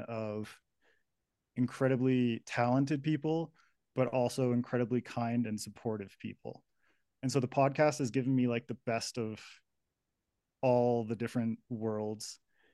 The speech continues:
in terms of helping me realize which publishing path is right for me,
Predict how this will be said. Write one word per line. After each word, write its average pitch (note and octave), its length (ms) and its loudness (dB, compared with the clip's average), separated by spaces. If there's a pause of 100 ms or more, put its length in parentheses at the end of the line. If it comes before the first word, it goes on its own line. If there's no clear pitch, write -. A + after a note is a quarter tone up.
(140)
in B2+ 100 -2
terms B2+ 200 2
of A2+ 80 -2
helping C#3 320 2
me B2+ 120 4
realize B2 460 2
which A#2+ 280 -2
publishing B2 380 0
path A#2 280 -2
is G#2+ 140 -6
right A2+ 180 -4
for - 120 -10
me, D3 300 0